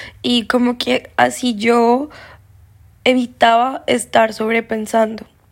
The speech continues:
Entonces, como que me mantenía ocupada. Pero ya ves tú que si, digamos, en algún momento no salía algo como yo quería, empezaba a tener pensamientos obsesivos, solo que yo no sabía que eso no era algo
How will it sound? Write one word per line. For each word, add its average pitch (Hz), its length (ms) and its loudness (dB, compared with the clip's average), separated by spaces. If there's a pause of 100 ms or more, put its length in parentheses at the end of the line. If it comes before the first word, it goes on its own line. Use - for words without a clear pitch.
(140)
Entonces, 233 440 -4
como 226 280 -2
que 220 100 -8
me 226 100 -2
mantenía 233 420 0
ocupada. 214 580 -2 (480)
Pero 240 200 2 (180)
ya 233 280 2
ves 233 200 -4
tú 254 240 -4
que - 120 -12
si, 233 180 -6
digamos, 220 580 -2 (720)
en 226 80 -4
algún 240 220 -2
momento 226 460 -2
no 220 480 0 (220)
salía 226 320 0
algo 226 180 -4
como 240 200 -2
yo 247 160 -2
quería, 254 420 2 (380)
empezaba 233 340 0
a 226 80 -2
tener 233 320 -2
pensamientos 220 560 -2
obsesivos, 233 720 -4
solo 220 280 -2
que 233 100 -6
yo 254 120 -2
no 254 100 0
sabía 247 440 0
que 226 220 -4
eso 220 220 -4
no 214 220 0
era 214 220 2
algo 233 440 -2